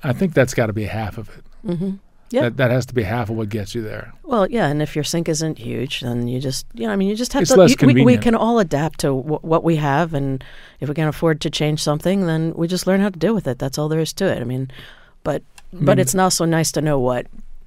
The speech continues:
Speaker 2: you know, would, what your goal can be. Your goal should be if, if you, if you can change things.
Speaker 1: When I'm thinking about my great-grandmother, she never had any kind of a fancy kitchen, but if she had a lot of stuff to wash,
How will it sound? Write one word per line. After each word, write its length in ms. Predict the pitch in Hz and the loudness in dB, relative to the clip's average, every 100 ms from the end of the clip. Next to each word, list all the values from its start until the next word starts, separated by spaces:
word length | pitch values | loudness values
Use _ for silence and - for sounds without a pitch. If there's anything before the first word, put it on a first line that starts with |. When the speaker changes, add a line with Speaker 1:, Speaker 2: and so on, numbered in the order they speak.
| - - - - - | -20 -20 -20 -20 -12
Speaker 2:
you 140 | 208 139 | -4 -2
know, 220 | 123 123 - | -2 -6 -4
would, 240 | 160 131 131 | -2 -2 -6
what 360 | 175 160 165 - - | -12 -2 0 0 0
your 160 | 170 | 0
goal 260 | 139 180 165 | 4 4 4
can 220 | 160 131 | 2 -2
be. 260 | 110 127 - - - - | -2 -4 -10 -20 -12 -6
Your 100 | 160 | 0
goal 220 | 160 147 | 2 2
should 200 | - 127 | -2 -6
be 220 | 113 - | -6 -6
if, 180 | 135 - | -8 -10
if 220 | 131 131 | -10 -10
you, 200 | - - - | -10 -10 -12
if 180 | - | -12
you 100 | 151 | -12
can 220 | 139 135 131 | -8 -8 -6
change 300 | - 143 - | -8 -12 -14
things. 280 | - - - - _ _ | -18 -18 -20 -20 _ _
Speaker 1:
When 160 | 143 | 2
I'm 100 | 123 | 2
thinking 220 | 113 139 117 | 2 2 2
about 160 | 110 | 0
my 100 | 110 | -2
great-grandmother, 680 | 107 113 107 113 123 110 104 | -4 -4 -2 -2 0 0 -2
she 120 | 101 | 0
never 220 | 131 117 | 0 0
had 240 | 98 104 110 | -2 -4 -4
any 160 | 120 | -4
kind 300 | 113 107 104 | -4 -6 -6
of 100 | 104 | -6
a 240 | 101 104 101 - - - - - - - - - | -6 -8 -10 -20 -20 -20 -20 -20 -20 -20 -20 -8
fancy 360 | - 120 101 101 | -2 0 -2 -2
kitchen, 320 | 123 127 107 | 0 0 -2
but 100 | 101 | -2
if 80 | 98 | -2
she 120 | 135 | 0
had 100 | 120 | 0
a 60 | |
lot 200 | 107 117 | -2 -4
of 80 | 110 | -4
stuff 240 | - 120 - | -2 -4 -2
to 60 | |
wash, 460 | 104 107 123 113 - | -4 -4 -4 -6 -14